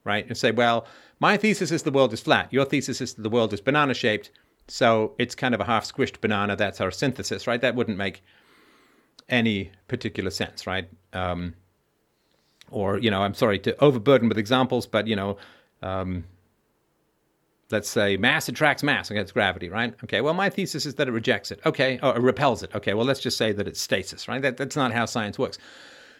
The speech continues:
So when there is a negotiation about non-moral resource allocation, sure, there's thesis, there's antithesis, there's synthesis.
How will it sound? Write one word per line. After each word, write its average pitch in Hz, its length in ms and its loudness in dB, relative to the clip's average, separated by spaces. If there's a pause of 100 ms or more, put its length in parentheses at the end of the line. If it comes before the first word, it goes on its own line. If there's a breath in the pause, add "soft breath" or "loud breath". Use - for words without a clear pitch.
So 160 520 2
when 165 380 2
there 147 240 4
is 151 520 2
a 139 140 2
negotiation 147 1160 0 (1200)
about 120 640 2 (800)
non-moral 151 720 2 (2250)
resource 127 560 0
allocation, 113 640 -2 (840)
sure, 269 360 0 (300)
there's 120 400 0 (540)
thesis, 117 380 0
there's 113 240 -2
antithesis, 113 680 -4
there's 113 220 -2
synthesis. 113 420 -6